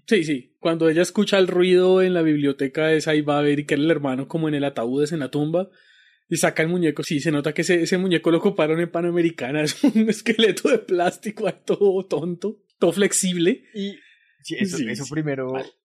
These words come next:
Speaker 2: eso, eso es un re-, una reliquia, una gonorrea de miles de años, que usted no lo puede estar moviendo ahí como si fuera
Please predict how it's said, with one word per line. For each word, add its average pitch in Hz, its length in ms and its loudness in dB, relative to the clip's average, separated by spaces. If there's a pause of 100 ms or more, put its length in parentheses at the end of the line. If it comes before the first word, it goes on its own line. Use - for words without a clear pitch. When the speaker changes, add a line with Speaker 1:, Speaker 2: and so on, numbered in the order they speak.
(600)
Speaker 2:
eso, 127 300 -8 (100)
eso - 220 -18
es - 80 -20
un 120 140 -12
re-, - 160 -8
una 127 180 -6
reliquia, 147 1040 2
una 139 220 -4
gonorrea 131 580 -4
de 131 360 0
miles 143 380 0
de 151 120 4
años, 139 500 -4
que 151 80 -12
usted 139 160 -8
no 123 100 -6
lo 160 140 -4
puede 156 160 4
estar 147 220 0
moviendo 147 500 2
ahí 143 240 2
como 147 320 -2
si 135 140 -4
fuera 131 600 -4